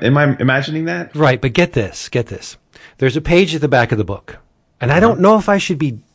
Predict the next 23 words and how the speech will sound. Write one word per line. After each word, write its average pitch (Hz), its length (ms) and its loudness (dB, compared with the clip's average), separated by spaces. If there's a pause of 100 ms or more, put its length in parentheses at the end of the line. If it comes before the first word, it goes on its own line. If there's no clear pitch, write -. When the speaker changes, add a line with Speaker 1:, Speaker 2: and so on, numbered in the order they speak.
(120)
Speaker 2:
burying 143 480 2
the 123 80 0
lead 135 300 -2
here, 165 420 0
because 135 440 -4 (240)
i-, 131 80 0
anyone 175 480 2
who 143 400 -4 (200)
is 135 200 -4
on 135 140 4
the 131 80 0
fence 135 280 0
about 143 240 2
reading 127 280 0
this, 156 180 0
after 135 260 0
they 170 140 2
hear 135 380 2 (280)
the, 123 260 0
the 123 140 -4
sheer 143 300 0
volume 117 560 2
of 110 160 -4